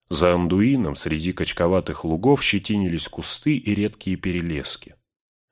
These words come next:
За ворожеей до темной линии горизонта тянулись угрюмые голые леса.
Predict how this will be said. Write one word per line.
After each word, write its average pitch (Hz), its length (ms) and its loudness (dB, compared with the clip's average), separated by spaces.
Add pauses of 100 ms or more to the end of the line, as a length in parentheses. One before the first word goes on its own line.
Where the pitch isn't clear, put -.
За 78 180 2
ворожеей 76 760 2 (460)
до 82 140 2
темной 120 440 6
линии 104 400 4
горизонта 101 640 2
тянулись 104 680 0
угрюмые 87 640 0
голые 78 500 -2
леса. 69 540 -10